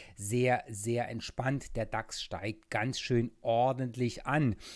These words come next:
Was kommt heute noch? Im Laufe des Tages sehen wir hier noch um vierzehn Uhr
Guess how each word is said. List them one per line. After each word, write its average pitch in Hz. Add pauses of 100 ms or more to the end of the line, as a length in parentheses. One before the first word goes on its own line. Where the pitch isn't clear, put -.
(140)
Was 160
kommt 180
heute 160
noch? 202 (180)
Im 185
Laufe 156
des 139
Tages 160
sehen 143
wir 135
hier 147
noch 147
um 175
vierzehn 151
Uhr 135